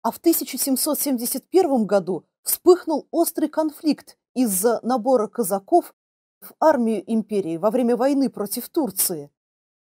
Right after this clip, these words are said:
Казаки не подчинились. В результате круг был ликвидирован. Казакам рвали ноздри, их ссылали в Сибирь, наказывали кнутами.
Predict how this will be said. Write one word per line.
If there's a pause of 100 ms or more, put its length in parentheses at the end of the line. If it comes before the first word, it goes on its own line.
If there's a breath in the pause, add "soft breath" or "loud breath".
(480)
Казаки
не
подчинились. (300)
В
результате (300)
круг
был
ликвидирован. (420)
Казакам
рвали
ноздри,
их
ссылали
в
Сибирь,
наказывали
кнутами.